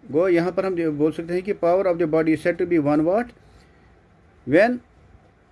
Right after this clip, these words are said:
uh, if it can do one joule of work in one second। So यहाँ पर इस डेफिनेशन से हम, अ, बोल स-, डिफाइन कर सकते हैं कि power of the body is said to be one watt if the, if it can do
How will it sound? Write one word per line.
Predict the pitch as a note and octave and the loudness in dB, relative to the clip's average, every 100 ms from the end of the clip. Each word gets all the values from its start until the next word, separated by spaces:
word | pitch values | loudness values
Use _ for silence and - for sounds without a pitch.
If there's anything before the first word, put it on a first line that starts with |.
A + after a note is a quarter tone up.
| _ _ _ _ - - | _ _ _ _ -20 -14
uh, | F#3+ - | -10 -2
if | A3 A3 | 0 2
it | A3+ - F#3+ F3+ F#3 | 0 -2 -8 -4 0
can | G3 E3+ | 0 0
do | G3+ B3 D4 _ _ _ - C#3+ | 0 0 -4 _ _ _ -8 0
one | G3 A3+ | 2 2
joule | G3+ F#3+ | 2 0
of | D#3 | 0
work | F3+ G#3 | 0 0
in | F#3 | 0
one | E3+ E3+ | 0 0
second। | C#3+ B2 G#2 - _ _ _ _ _ _ | -2 -6 -8 -12 _ _ _ _ _ _
So | D3+ | 2
यहाँ | D#3 F3+ | 2 2
पर | F#3+ G#3 | -2 -4
इस | G3 F#3+ | -2 -2
डेफिनेशन | E3 E3+ F3+ F#3+ | -4 -4 -6 -6
से | E3+ F3+ | -6 -2
हम, | F3 | -2
अ, | F3+ E3 D#3+ D3+ | -2 -2 0 0
बोल | C3+ C#3 | 0 -2
स-, | D#3+ F#3+ | -2 -2
डिफाइन | E3+ D3+ D3 F3+ | -2 -2 -2 -2
कर | F#3 | -2
सकते | E3+ E3 - | -4 -4 -4
हैं | E3+ F3 | -4 -2
कि | F3+ | -2
power | F3 E3 F#3 | 2 2 2
of | F3 E3 | -2 -4
the | D#3 D#3+ | -2 0
body | E3 E3 | 0 0
is | F3+ E3 E3 D#3+ - _ - _ _ _ - F3+ | 0 0 0 -4 -20 _ -20 _ _ _ -6 0
said | G3 | 0
to | A3 | 0
be | G3 E3 | 0 2
one | F#3 E3 | 2 2
watt | A#2+ G#2+ - _ _ _ _ - | -2 -4 -12 _ _ _ _ -8
if | G3+ G#3+ - - D#3+ | -6 -6 -12 -6 0
the, | E3+ F3 F3+ G3+ | 0 0 -8 -6
if | E3 | -6
it | G#3+ | -6
can | G#3 F#3+ E3+ | -2 0 0
do | G#3+ A#3+ | 0 -2